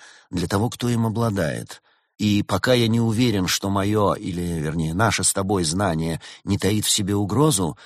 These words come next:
лучше держать его при себе. Я и так уже достаточно подвергал ребят опасности в прошлом». «А-а-а», проронила девочка, давая понять, что слова у Лисы её не убедили.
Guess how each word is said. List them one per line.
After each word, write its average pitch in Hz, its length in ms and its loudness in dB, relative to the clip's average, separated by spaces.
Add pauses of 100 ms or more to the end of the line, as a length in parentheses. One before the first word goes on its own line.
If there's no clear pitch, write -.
(260)
лучше 113 400 0
держать 101 400 -2
его 95 160 -4
при 95 140 -8
себе. 73 440 -6 (720)
Я 123 160 4
и 135 60 4
так 160 180 0
уже 127 140 0
достаточно 127 680 2
подвергал 117 600 0
ребят 110 320 0
опасности 104 680 -2
в - 140 -8
прошлом». 78 680 -4 (1300)
«А-а-а», 87 720 0 (460)
проронила 85 500 -2
девочка, 107 420 -2
давая 87 300 0
понять, 101 300 -2
что - 180 -4
слова 98 320 0
у 101 120 0
Лисы 101 280 -2
её 98 380 -2 (260)
не 101 180 2
убедили. 87 680 -2